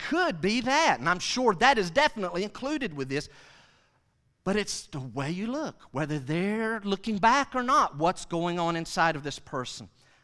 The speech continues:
I'm gonna propose, I'm gonna make a big sentence here. It's got some commas to it. I believe that by the measure of Jesus in this passage,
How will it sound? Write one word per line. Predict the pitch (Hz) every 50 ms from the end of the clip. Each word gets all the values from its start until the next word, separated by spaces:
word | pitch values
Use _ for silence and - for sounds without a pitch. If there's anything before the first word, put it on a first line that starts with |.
| _ -
I'm | 135 175 208 208
gonna | 196 202 196
propose, | - 190 - - 165 123 113 107 117
I'm | 131
gonna | 143 156
make | 160 170 -
a | 185
big | 160 147 180 -
sentence | - - - 139 123 104 - -
here. | - 104 90 82 78 - _ _ _ _ _ _ _ _ _
It's | _ -
got | - 180 -
some | - - 151
commas | - - - 170 147 135 123 117 - - -
to | - - 110 95
it. | 85 85 - _ _ _ _ _ _ _ _ _ _ _ _ _ - - - - _
I | 160 196 240
believe | 226 262 254 233 214 185 151
that | 156 147
by | 143 151 156
the | 151 147
measure | 151 156 175 208 254 269 226 254 269 220
of | 190 151
Jesus | - 170 196 214 214 180 - 139 - -
in | 160 151
this | 151 151 - -
passage, | - - - 202 190 190 180 - - - 98 - - -